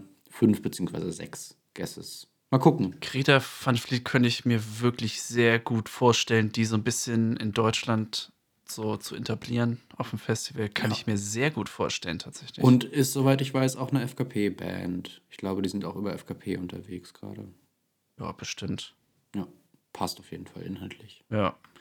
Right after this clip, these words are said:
Speaker 2: definitiv.
Speaker 1: Gehen wir weg von Lineups und Meta-Gequatsche aus der Branche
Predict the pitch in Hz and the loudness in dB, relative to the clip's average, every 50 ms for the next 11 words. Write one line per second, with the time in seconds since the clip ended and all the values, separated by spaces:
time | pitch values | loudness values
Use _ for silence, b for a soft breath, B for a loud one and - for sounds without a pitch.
0 | B B B B B B B B B B - - 101 101 98 - - - 98 92 | B B B B B B B B B B -4 -2 0 0 0 -2 -4 -4 -4 -4
1 | 87 - - 92 85 78 - - - - _ _ _ _ _ _ _ _ _ _ | -4 -6 -6 -6 -6 -6 -8 -12 -18 -20 _ _ _ _ _ _ _ _ _ _
2 | _ _ _ _ _ _ _ _ _ _ - 135 143 151 156 147 120 127 135 135 | _ _ _ _ _ _ _ _ _ _ 8 10 12 12 12 10 10 8 6 6
3 | - - - 127 117 117 117 113 113 117 - - 110 107 104 107 120 127 135 135 | 6 6 6 8 8 8 8 6 4 2 2 0 2 4 6 6 8 8 10 8
4 | 131 123 123 - - - - 123 110 110 107 107 - - - - - 107 110 110 | 8 6 4 0 -4 0 4 6 6 6 6 4 -2 -8 -10 -6 0 4 8 8
5 | 113 117 120 139 139 135 - 131 120 120 120 123 120 117 - - - - 127 131 | 10 12 12 10 10 8 8 6 8 8 8 6 6 4 4 0 0 2 2 2
6 | 131 - - 113 98 113 113 - - 113 101 98 107 110 113 120 123 117 123 120 | 2 2 0 2 2 2 2 2 2 2 2 4 4 6 6 6 6 6 6 6
7 | 120 120 123 123 123 | 6 6 6 4 2